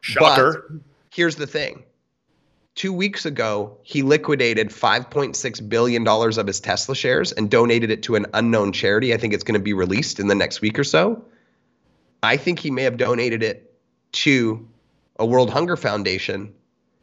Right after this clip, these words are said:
Speaker 2: because he said, "If you can show me on paper your plan, I will write the check today." And everybody said, "He's just full of, he's
Speaker 1: When
Speaker 2: just full of
Speaker 1: you
Speaker 2: shit." He's
Speaker 1: start,
Speaker 2: just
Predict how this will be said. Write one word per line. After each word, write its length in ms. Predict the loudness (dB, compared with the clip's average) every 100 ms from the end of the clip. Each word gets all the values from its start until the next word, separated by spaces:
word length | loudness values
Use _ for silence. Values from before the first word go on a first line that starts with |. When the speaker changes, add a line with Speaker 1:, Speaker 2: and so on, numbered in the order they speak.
| _ -8
Speaker 2:
because 260 | 0 0
he 120 | 0
said, 400 | -2 0 0 -2 -8
"If 140 | -8
you 220 | -4 -4
can 240 | -2 0 0
show 320 | 0 0 2
me 400 | 0 -2 -4 -8 -18 _ _ _ _ _ _ _ _ _ _ 0
on 320 | 2 2 0
paper 560 | 0 0 0 -2 -2 -12 _
your 280 | -2 4 6
plan, 500 | 4 -2 -4 -4 -8 -14 _ -2
I 120 | 0
will 200 | 2 0
write 260 | -2 -6 -8
the 80 |
check 300 | -8 -8 -6
today." 280 | -6 -8 -8 -14 -20 -6
And 160 | -4
everybody 480 | -2 0 0 0 -4
said, 200 | -4 -6
"He's 320 | -4 -6 -6
just 320 | -6 -10 -10 -4
full 200 | -2 -2
of, 100 | -4 0
he's 120 | 4
Speaker 1:
When 100 | 4
Speaker 2:
just 140 | 4
full 140 | 6 8
of 60 |
Speaker 1:
you 220 | 10 10
Speaker 2:
shit." 180 | 10 10
He's 120 | 8 2
Speaker 1:
start, 340 | 4 8 8
Speaker 2:
just 220 | 6 4